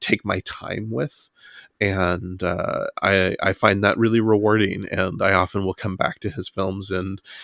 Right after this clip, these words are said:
have a deeper appreciation for what he is doing, what he's attempting to do. Even if the film never completely connects with me, I, I do find that,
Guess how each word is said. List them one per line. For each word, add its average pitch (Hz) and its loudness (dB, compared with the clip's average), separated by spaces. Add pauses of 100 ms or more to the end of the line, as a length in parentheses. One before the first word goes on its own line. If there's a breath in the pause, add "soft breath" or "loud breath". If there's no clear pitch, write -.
(140 loud breath)
have 95 4
a 98 6
deeper 110 2
appreciation 98 -2
for 95 0 (380 loud breath)
what 104 6
he 104 0
is 92 2
doing, 98 -2
what 98 -4
he's 110 -14
attempting 98 -6
to 95 -4
do. 95 -2 (300 loud breath)
Even 113 4
if 110 0
the 110 2
film 101 0
never 135 4
completely 143 2
connects - -4
with 98 -4
me, 101 0
I, 101 2
I 98 6
do 104 4
find 98 -2
that, 95 0